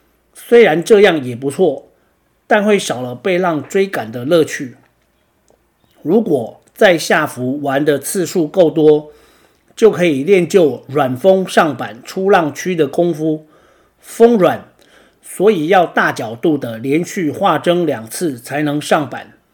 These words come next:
画第一次站上板，板子开始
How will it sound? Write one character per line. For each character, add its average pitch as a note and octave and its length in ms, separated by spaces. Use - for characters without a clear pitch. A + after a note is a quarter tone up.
画 G#3 260
第 G3+ 280
一 G3+ 40
次 F3+ 460
站 F3 200
上 D#3 240
板， - 220
板 D#3 180
子 E3 200
开 G#3 260
始 B2+ 280